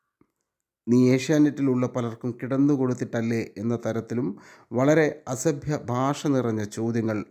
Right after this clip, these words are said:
ആര്യയ്ക്ക് നേരെ ഉണ്ടായിട്ടുണ്ട്. ഈ ചോദ്യങ്ങൾക്കൊക്കെ തക്കതായ മറുപടിയുമായി ആര്യ രംഗത്ത് വന്നു. ഇതിനെയൊക്കെ സ്ക്രീൻഷോട്ട് പങ്കുവെച്ചുകൊണ്ടായിരുന്നു ആര്യ പ്രതികരിച്ചത്. "ഇതാ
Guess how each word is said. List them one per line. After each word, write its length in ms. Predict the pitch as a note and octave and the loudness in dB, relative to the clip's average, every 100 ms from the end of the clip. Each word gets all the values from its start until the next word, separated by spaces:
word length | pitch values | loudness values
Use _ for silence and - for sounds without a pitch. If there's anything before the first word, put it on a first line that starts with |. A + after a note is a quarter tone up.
| - | -8
ആര്യയ്ക്ക് 440 | A2 A#2+ B2 A#2+ G#2 | -2 0 -2 -2 -4
നേരെ 200 | G2 F#2+ | -2 -4
ഉണ്ടായിട്ടുണ്ട്. 600 | F2+ F2+ F2 F2 F2+ E2+ - _ _ _ _ _ - | -4 -4 -4 -6 -6 -6 -10 _ _ _ _ _ -8
ഈ 120 | F#2+ | -6
ചോദ്യങ്ങൾക്കൊക്കെ 840 | G2 A2 A2+ B2 A#2+ A#2 A2+ - A#2 G#2+ _ _ _ - | -4 -2 2 2 2 0 -6 -2 -4 -4 _ _ _ -8
തക്കതായ 500 | C3+ - E3+ D3+ C#3+ C3 | -8 -2 2 4 4 2
മറുപടിയുമായി 800 | A#2 B2 C3+ C#3+ C#3+ C3 A2+ G#2 - - | 2 2 2 2 4 2 0 -2 -6 -6
ആര്യ 340 | G2+ A2 A#2+ A2+ | -2 0 2 2
രംഗത്ത് 380 | G2+ F#2+ F#2+ F2+ | 0 -2 -4 -6
വന്നു. 260 | F2+ F#2 - _ _ _ _ - _ - | -6 -6 -10 _ _ _ _ -20 _ 0
ഇതിനെയൊക്കെ 540 | D3+ D#3+ F3+ F#3 F3 E3 | 2 4 4 4 2 -4
സ്ക്രീൻഷോട്ട് 720 | - E3 E3 F3 F3+ F3+ F3+ | -4 0 2 2 2 0 0
പങ്കുവെച്ചുകൊണ്ടായിരുന്നു 1080 | D3+ C#3+ C#3 C3+ C3+ B2+ A#2+ A#2 A2+ A2+ B2+ - | 0 0 0 -2 -2 -2 0 0 0 -2 -2 -4
ആര്യ 300 | G#2+ A2 A2 | -4 -2 -2
പ്രതികരിച്ചത്. 800 | G#2 - G#2 G2 F#2 F#2 - F2+ - _ _ _ _ - | -4 -6 -8 -8 -8 -8 -10 -12 -16 _ _ _ _ -6
"ഇതാ 280 | A2 A2+ | -4 2